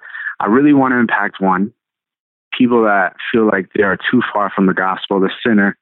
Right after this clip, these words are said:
right? They have access to this gospel. I'm not better than them. I'm actually a sinner myself," <laughs> right? Uh, and then two is culture.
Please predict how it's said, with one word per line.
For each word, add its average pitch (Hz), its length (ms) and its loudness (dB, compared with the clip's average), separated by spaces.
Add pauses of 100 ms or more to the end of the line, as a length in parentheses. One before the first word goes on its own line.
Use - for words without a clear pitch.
right? 104 220 -2 (480)
They 127 200 2
have 117 400 -2
access 101 480 -4 (120)
to 95 100 0
this 92 160 -2
gospel. 90 560 -2
I'm 120 180 4
not 101 320 2
better 220 240 2
than 190 180 2
them. 170 180 0 (100)
I'm 165 160 2
actually 135 400 0
a 123 80 2 (100)
sinner 139 160 0
myself," 185 640 0 (600)
<laughs> - 400 -16
right? 139 260 0 (720)
Uh, 113 600 0
and 127 160 0
then 123 200 2 (180)
two 135 500 2 (240)
is 104 520 2 (400)
culture. 123 520 0